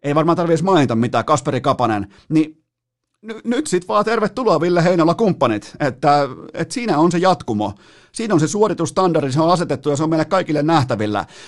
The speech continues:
mut mä otan myös hyökkäjistä, mä otan todella kovia näyttöjä kaksikolta,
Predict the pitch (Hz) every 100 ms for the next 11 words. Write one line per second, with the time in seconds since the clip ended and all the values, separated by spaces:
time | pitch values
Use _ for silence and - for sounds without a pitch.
0 | - 175 165 202 240 190 180 190 185 -
1 | - - - - 156 165 220 - 156 139
2 | 135 147 156 147 127 151 143 127 156 147
3 | 139 120 123 117 123 113 127 123 127 123
4 | 110 113 107